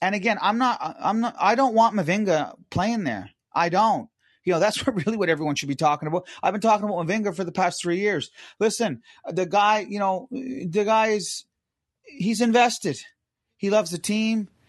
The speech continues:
It's full effort, but he's irresponsible. He's irresponsible. He's an irresponsible tackler. And so his method of defending is always, you know, high risk.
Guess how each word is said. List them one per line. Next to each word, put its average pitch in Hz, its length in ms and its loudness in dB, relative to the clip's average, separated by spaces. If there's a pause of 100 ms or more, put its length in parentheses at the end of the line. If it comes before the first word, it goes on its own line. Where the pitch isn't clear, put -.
(140)
It's - 280 -4
full 208 280 0
effort, 190 420 0
but 196 100 -2
he's 190 160 -4
irresponsible. 214 960 0 (340)
He's 214 200 -4
irresponsible. 226 680 -2
He's 185 120 -4
an 180 100 -10
irresponsible 226 680 -2
tackler. 190 600 -2 (300)
And 180 400 -4 (220)
so 202 600 -2
his 214 300 -2
method 202 440 -2
of 185 140 -2
defending 170 720 -4 (260)
is 180 220 0
always, 180 840 0 (260)
you 175 120 -4
know, 220 680 -8 (180)
high 226 440 0
risk. 214 800 -2